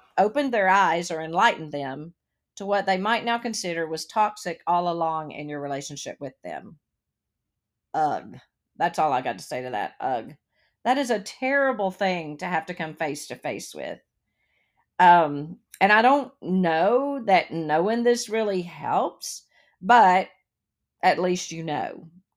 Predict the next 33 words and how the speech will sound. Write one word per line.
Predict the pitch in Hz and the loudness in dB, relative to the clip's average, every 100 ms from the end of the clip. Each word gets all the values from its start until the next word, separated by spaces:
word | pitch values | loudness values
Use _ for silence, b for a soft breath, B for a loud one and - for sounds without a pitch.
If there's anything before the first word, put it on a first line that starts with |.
| _ - | _ -4
And | 196 196 196 185 | -2 2 0 0
you | - 208 | -4 -4
may | 220 247 349 | 2 2 2
need | 403 381 | 0 -2
to | 381 | -2
pause | 403 392 392 | 2 2 2
right | 214 - | -2 -2
here | 180 | -4
for | 180 170 | -6 -6
a | |
minute | 170 165 - | -6 -6 -8
and | 175 | -4
think | 180 175 | -4 -4
on | 139 | -8
these | 135 139 - | -10 -12 -10
things. | 101 - - - - _ _ _ _ _ - | -10 -12 -18 -20 -20 _ _ _ _ _ -6
Because | 214 233 220 | 0 2 0
the | 226 | 0
reality | 208 214 254 359 415 339 | 2 6 6 6 2 2
is | 233 202 190 | 2 0 0
that | 202 | -4
the | 180 | -4
person | 180 240 262 311 381 339 | -4 -2 -2 -2 -2 -2
that | 302 - | -2 -4
you | 220 233 | -6 -4
love, | 214 175 151 156 160 _ _ _ _ _ _ _ | 0 0 0 -2 -6 _ _ _ _ _ _ _
in | 226 269 302 320 | 2 4 4 2
the | 320 | 0
process | 320 302 277 269 233 | 2 2 2 0 -6
of | 208 | -6
deconstructing | 190 220 220 196 208 202 190 185 | -4 -4 -6 -6 -4 -4 -4 -6
their | 156 | -6
faith, | - - 480 - 190 185 190 | -10 -8 -2 2 2 2 -2